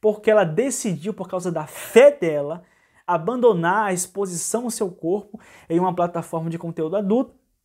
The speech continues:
e sobreviver normalmente com a sua empresa, com seu canal no YouTube. Aí ela passa a ser criticada por causa disso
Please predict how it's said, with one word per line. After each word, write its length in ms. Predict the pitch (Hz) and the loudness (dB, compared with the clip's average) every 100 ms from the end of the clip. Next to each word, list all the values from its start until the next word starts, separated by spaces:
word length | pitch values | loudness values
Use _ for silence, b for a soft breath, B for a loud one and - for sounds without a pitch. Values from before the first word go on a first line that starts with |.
| _ _ _ _ - | _ _ _ _ -8
e 80 | 226 | -4
sobreviver 460 | 269 254 269 233 240 | 0 2 4 2 2
normalmente 540 | 254 262 214 208 226 | 2 0 -2 -2 -4
com 80 | 185 | -6
a 40 | |
sua 180 | 175 208 | -6 -6
empresa, 560 | 190 165 165 202 151 151 | -6 -2 -2 0 -2 -4
com 140 | 165 | -6
seu 160 | - 170 | -6 -4
canal 220 | 160 160 | -2 -2
no 100 | 160 | -2
YouTube. 520 | 147 156 175 180 165 b b b | -6 -8 -8 -8 -14 b b b
Aí 180 | 262 214 | 6 8
ela 160 | 240 | 4
passa 240 | - 214 - | 2 -6 -6
a 40 | |
ser 340 | - 220 - - | -2 -2 -2 -4
criticada 840 | 311 359 - 277 - 185 202 208 | -2 -2 -2 -2 2 2 4 0
por 200 | 208 202 | -4 -8
causa 280 | - 190 175 | -8 -4 -4
disso 440 | 151 190 214 262 | -4 -8 -6 -8